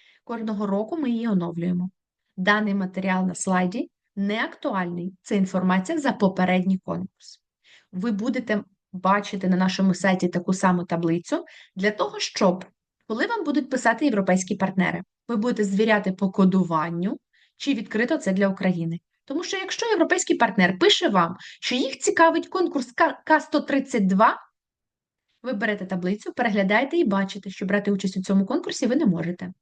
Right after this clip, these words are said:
тому що його немає тут в переліку. А ця таблиця саме про можливості за участю України. Тому ваше завдання, замість того, щоб витрачати час і писати заявку, в якій ви нелегітимні,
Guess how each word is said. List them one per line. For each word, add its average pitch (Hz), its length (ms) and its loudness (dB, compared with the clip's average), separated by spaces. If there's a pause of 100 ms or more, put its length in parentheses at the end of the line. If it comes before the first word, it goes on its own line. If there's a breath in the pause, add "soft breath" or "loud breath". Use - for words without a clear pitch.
тому 208 200 -6
що 196 120 -8
його 208 200 -2
немає 294 340 -4
тут 165 160 -4
в - 60 -20
переліку. 175 500 -6 (300 loud breath)
А 180 100 -10
ця 190 200 0
таблиця 180 520 -2
саме 220 440 -2
про 247 160 -2
можливості 196 540 0 (260 loud breath)
за 185 220 -2
участю 240 420 -6
України. 185 440 -2 (320 loud breath)
Тому 349 200 -6
ваше 415 240 -2
завдання, 320 600 0
замість 262 280 2
того, 320 100 4
щоб 226 180 -2
витрачати 269 520 0
час 247 320 -2
і 214 40 -4
писати 220 380 -2
заявку, 220 400 2
в 185 40 0
якій 185 300 0
ви 190 140 4
нелегітимні, 190 640 0